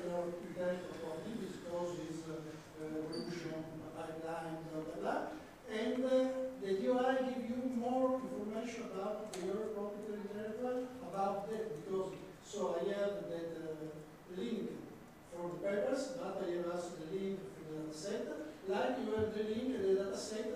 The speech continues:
that is published directly to C D S from Strasbourg, for example. But the C D S Strasbourg usually is, uh, uh, single part of your work.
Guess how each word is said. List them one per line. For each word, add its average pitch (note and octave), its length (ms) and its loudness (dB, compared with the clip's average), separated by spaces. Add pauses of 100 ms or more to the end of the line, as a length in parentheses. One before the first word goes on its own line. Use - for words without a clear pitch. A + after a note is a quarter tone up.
that F#3+ 180 2 (360)
is F#3 120 -6
published G3+ 520 0
directly G3 480 2
to G3 100 -4
C G3 220 -4
D F3+ 100 2
S G3 300 0
from F#3 160 -2
Strasbourg, G3 640 -2
for - 100 -6
example. - 400 -6 (320)
But F3+ 160 -2
the F#3+ 60 -4
C G#3+ 140 -6
D G#3+ 100 4
S G#3+ 160 2
Strasbourg G3 500 -2
usually G3+ 380 2
is, F3+ 160 -2
uh, F#3+ 640 -6
uh, F#3 720 0 (420)
single A#3+ 460 -4
part G3 400 4
of F#3 180 0 (140)
your E3+ 160 0
work. A3 640 0